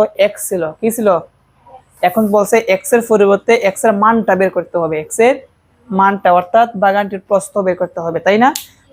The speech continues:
তার আগে আমরা লিখবো সমাধান দেওয়া আছে বাগানটির পরিসীমা। কি লিখবো? দেওয়া আছে বাগানটির, বাগানটির পরিসীমা। বাগানটির পরিসীমা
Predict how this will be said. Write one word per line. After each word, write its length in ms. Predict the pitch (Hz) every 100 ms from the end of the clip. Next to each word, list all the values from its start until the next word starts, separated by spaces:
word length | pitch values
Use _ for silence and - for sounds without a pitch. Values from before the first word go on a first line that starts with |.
| -
তার 160 | 190
আগে 180 | 220 220
আমরা 240 | 233 196 196
লিখবো 300 | 180 165 -
সমাধান 440 | 190 202 202 185 180
দেওয়া 200 | 185 196
আছে 200 | 202 202 180
বাগানটির 580 | 185 190 196 185 180 190
পরিসীমা। 460 | 175 160 151 175 156
কি 140 | 151 185
লিখবো? 240 | 202 190 220 240 247 _ _ _ _ _ _ _ _ _ _ _ _ _ _ 523 480 - - - - - - -
দেওয়া 280 | 185 185 185
আছে 320 | 190 190 180 180 190
বাগানটির, 1120 | 175 180 180 180 170 - 165 165 170 185 240 247 _ _ _ _ _ _ _ _ _ _ _ _ _ _ - - - - - - - 208
বাগানটির 1080 | 196 175 170 175 175 175 180 185 180 180 185 -
পরিসীমা। 460 | 175 170 170 175 170
বাগানটির 460 | 170 185 190 180 190
পরিসীমা 400 | 196 190 190 208